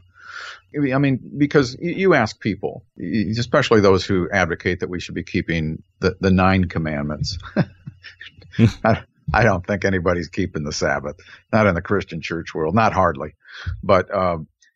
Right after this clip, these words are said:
are, are you keeping it? You know, they're telling us we need to cling to it. We need to wrap our arms around it. We need to embrace it. We need to try to live it.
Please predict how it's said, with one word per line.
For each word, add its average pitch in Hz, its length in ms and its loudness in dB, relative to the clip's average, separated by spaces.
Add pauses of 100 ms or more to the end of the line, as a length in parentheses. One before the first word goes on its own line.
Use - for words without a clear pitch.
are, - 160 2
are 117 160 4
you 139 200 6
keeping 117 460 -4
it? - 100 -16 (340)
You 113 160 0
know, 110 60 4
they're 113 160 4
telling 151 340 4
us 143 160 2
we 131 120 2
need 131 200 4
to 113 100 4
cling 131 380 0
to 127 240 4
it. - 140 0
We 107 100 2
need 104 260 2
to 92 460 2 (140)
wrap 104 320 2
our 98 140 2
arms 120 340 4
around 107 400 2
it. 104 160 2 (400)
We 107 80 -2
need 101 180 2
to 92 100 -2
embrace 107 520 4
it. 101 140 2 (280)
We 104 120 -4
need 95 240 -2
to 95 100 -8
try 85 240 -2
to 76 140 -4
live 110 240 6
it. - 240 0